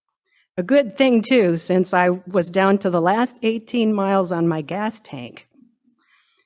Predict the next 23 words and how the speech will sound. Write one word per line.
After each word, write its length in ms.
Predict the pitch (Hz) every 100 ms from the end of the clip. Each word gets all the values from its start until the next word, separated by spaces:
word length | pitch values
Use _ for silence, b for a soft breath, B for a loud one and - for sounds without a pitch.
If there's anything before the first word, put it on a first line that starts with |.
| _ 202
In 160 | 226
my 180 | 254 277
excitement, 600 | 285 - 220 202 214 -
I'd 200 | 196 196
forgotten 420 | 208 196 180 208
to 100 | 233
stop 380 | 214 208 180 -
for 80 | 185
gas 380 | 170 160 175 170
at 100 | 165
bigger 240 | 180 180
towns 380 | 175 170 160 165
along 300 | 156 160 165
the 100 | 170
way. 320 | 202 180 - - _ _ _ _ _ _ _ _ _ _ -
I 100 | 185
had 240 | 190 240
to 80 | 294
stop 320 | - 190 180
and 100 | 196
take 220 | - 202 202
a 60 |
picture 520 | - 311 - 175 160